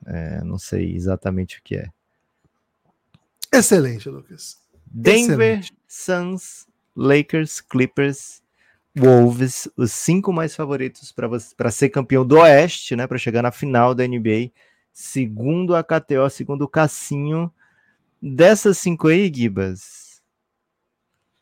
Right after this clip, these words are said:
Speaker 1: acho que o Den-, <laughs> acho que o Denver é a única que eu apostaria, três ponto quinze. Uma boa,
Speaker 2: De
Speaker 1: um bom
Speaker 2: campeão,
Speaker 1: odd.
Speaker 2: né? É.
Speaker 1: Campeão do Oeste.
Speaker 2: Pô,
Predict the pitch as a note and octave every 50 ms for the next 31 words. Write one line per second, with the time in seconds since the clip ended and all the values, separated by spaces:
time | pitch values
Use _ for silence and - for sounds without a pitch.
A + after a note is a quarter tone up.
0 | _ _ _ _ _ _ _ _ _ _ _ _ _ _ _ _ - B2 A#2 -
1 | - D3+ C#3+ B2 A#2+ - - - - - - - - - - - - - E3+ C3
2 | C3+ C3+ C3 B2+ B2 C3 B2+ B2 B2 B2 C3 C3 A#2 B2+ B2+ A#2 B2 B2 A#2 -
3 | C3+ B2 A#2 A2 G2 F#2 - G2 G2+ G#2 G2+ - - G#2 G2 - A2 - _ _
4 | - G2+ F#2+ F2+ F2 D#2+ E2 E2 _ _ _ _ _ _ _ _ _ _ _ _
5 | _ _ _ _ _ _ - A2 A2 G#2+ G2 G#2 G#2+ A2 G2 - - - G#2+ G#2+
6 | G2+ D#3+ D#3+ F#2+ G2 G#2 G#2+ - - C3+ C#3+ C#3 C3 B2+ C3+ D3 D3 C3 A#2+ C3
7 | - - D3+ C3+ C3+ - A#2+ A2+ G2 F#2+ F#2+ F#2+ F#2+ F#2 F#2 F2+ E2+ F2 F2 -
8 | - - _ _ _ _ _ _ _ _ _ _ - D#3+ D3+ C3+ A#2+